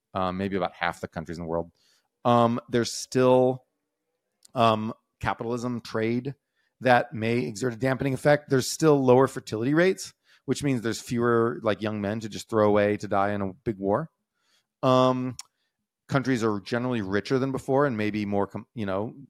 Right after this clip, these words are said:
maybe just wanna sit on their ass and, like, play some video games instead of going to fight for real. Um, 'cause they're fat and happy. There's a lot of that stuff, right? Um, if Israel had wanted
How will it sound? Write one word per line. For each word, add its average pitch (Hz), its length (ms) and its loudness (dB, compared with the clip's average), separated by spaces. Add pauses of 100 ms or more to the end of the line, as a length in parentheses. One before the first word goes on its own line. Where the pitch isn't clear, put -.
(140)
maybe 101 260 -6
just 92 140 -10
wanna 101 120 -4
sit - 160 -10
on 98 100 -2
their 95 100 0
ass 98 240 -2
and, 95 240 -8
like, 92 160 -6
play 107 120 -6
some 92 140 -10
video 107 180 0
games 120 220 0
instead 95 240 -6
of 90 100 -6
going 101 180 -2
to - 60 -14
fight - 300 -4
for 87 140 -6
real. 127 320 -2 (1300)
Um, 135 500 6 (380)
'cause 117 160 -4
they're 104 80 0
fat 113 240 2
and 113 80 -10
happy. 120 440 2 (1120)
There's 156 200 6
a 170 60 2
lot 208 180 8
of 196 60 6
that 117 160 2
stuff, - 340 -8
right? 120 320 6 (300)
Um, 127 420 4 (840)
if 160 140 4
Israel 196 460 6
had 139 140 4
wanted 131 320 4